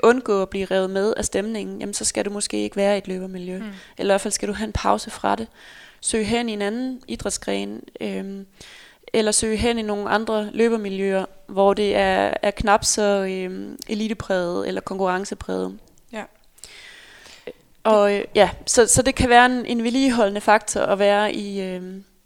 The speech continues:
Speaker 1: i et løbermiljø, men selvfølgelig også mange andre miljøer,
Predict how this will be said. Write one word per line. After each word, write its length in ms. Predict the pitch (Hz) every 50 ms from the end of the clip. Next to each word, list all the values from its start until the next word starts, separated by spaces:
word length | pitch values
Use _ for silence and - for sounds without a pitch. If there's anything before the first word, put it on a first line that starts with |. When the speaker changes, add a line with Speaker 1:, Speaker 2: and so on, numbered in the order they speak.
| _ - - - _ _ - _
Speaker 1:
i 80 | - 214
et 80 | 214
løbermiljø, 640 | 196 208 220 226 226 214 196 190 180 180 180 175 185 202 214 233
men 160 | - - 190
selvfølgelig 300 | - - - - 208 202 196
også 140 | 202 -
mange 160 | 202 190 196 196
andre 180 | 208 226 226
miljøer, 540 | 202 190 185 185 190 196 190 180 170 175 185